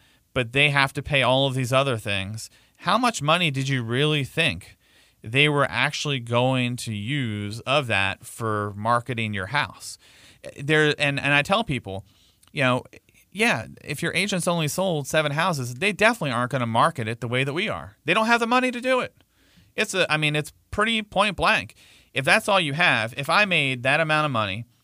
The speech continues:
you know what? And that's why I laid out. I'm like, "I'm paying my mortgage.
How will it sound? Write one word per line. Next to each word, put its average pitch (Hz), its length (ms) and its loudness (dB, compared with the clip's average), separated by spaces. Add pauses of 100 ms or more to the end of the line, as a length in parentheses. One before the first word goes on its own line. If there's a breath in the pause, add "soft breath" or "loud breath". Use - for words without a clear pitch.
(280)
you 131 120 -4
know 147 140 6
what? 156 280 2
And 127 220 -2
that's 139 200 2
why 143 160 4
I 143 40 4
laid 143 200 2
out. 113 160 2
I'm 107 100 -2
like, 104 220 -4
"I'm 110 120 -6
paying 131 280 -2
my 113 100 0
mortgage. 151 560 -4